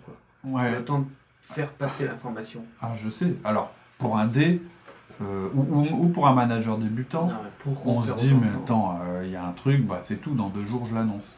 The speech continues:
Speaker 2: Ouais. Ça, c'est ce qu'on croit avant de rentrer en entreprise. Je sais pas si... Si, si, si c'est comme vous,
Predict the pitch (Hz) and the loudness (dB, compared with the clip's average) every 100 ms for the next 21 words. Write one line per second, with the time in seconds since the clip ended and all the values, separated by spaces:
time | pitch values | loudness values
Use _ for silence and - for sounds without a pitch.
0 | - - - - - - 165 151 - - | -16 -14 -14 -20 -6 4 4 4 -2 -2
1 | 110 - 143 143 - 110 120 117 113 110 | -4 4 6 6 2 -4 -2 0 0 0
2 | 123 113 110 - 113 127 113 - - - | -2 0 -2 -6 -6 -4 -6 -10 -20 -8
3 | 117 135 131 143 135 - 113 104 101 101 | -2 2 6 6 4 2 -2 -2 -4 -8
4 | 98 - - - - - - - - 107 | -12 -14 -20 -20 -20 -20 -20 -16 -8 -8
5 | - - - - 107 - - 110 107 110 | -8 -10 -10 -8 -8 -8 -4 -2 0 0
6 | 113 110 107 | -2 0 -2